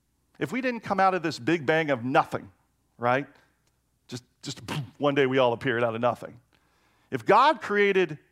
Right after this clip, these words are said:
everything, then is it really shocking that he could create a fish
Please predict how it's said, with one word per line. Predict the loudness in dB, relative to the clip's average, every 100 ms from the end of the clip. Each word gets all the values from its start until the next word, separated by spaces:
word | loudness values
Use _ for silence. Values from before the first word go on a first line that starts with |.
| _ _ -2
everything, | 0 -2 -8 -14 -16 _ _ _ _ _ _ _ _ _ _ _ _ _ _ _ _ _ _ _ _ _ _ _ _ _
then | -2 0 0
is | -2 -2
it | -4
really | -4 -2 -2
shocking | -4 0 2 2 -4 -6 -4
that | -2 -2
he | -4 -6
could | -8 -8
create | 0 0 0
a | -2
fish | 0 0 2 -2 -12